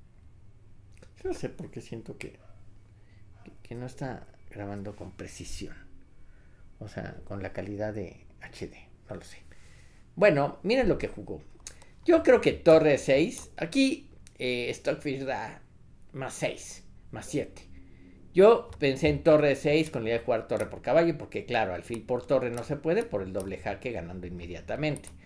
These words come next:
Entonces torre seis me parece una jugada natural y muy obvia, ¿no? Pero aquí Tony Kosten jugó torre de, de H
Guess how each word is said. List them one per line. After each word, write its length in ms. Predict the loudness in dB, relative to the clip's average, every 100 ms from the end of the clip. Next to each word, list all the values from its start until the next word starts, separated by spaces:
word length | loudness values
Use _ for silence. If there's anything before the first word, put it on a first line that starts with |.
| -20 -20 -20 -18
Entonces 220 | -18 -6 4
torre 280 | 6 6
seis 260 | 6 4 4
me 120 | 2
parece 220 | -2 -4
una 80 | -4
jugada 200 | -2 -2
natural 600 | -4 -8 -8 -8 -8 -10 -14 -14
y 60 |
muy 260 | -10 -8 -8
obvia, 300 | -8 -12 -10
¿no? 240 | -10 -10 -10 -10 -12 4
Pero 180 | 8 10
aquí 460 | 8 4 4 4 -2 -14 0
Tony 200 | 2 2
Kosten 320 | 0 -2 -2
jugó 400 | 2 4 4 0 -16 -8 6
torre 340 | 6 8 6
de, 360 | 4 2 0 -8 -20 -20 -20 -20 -20 -20 -20 -20 -20 -20 -16 -16 -16 -18 -20 -20 -20 -16 0
de 140 | 4
H 340 | 4 4 0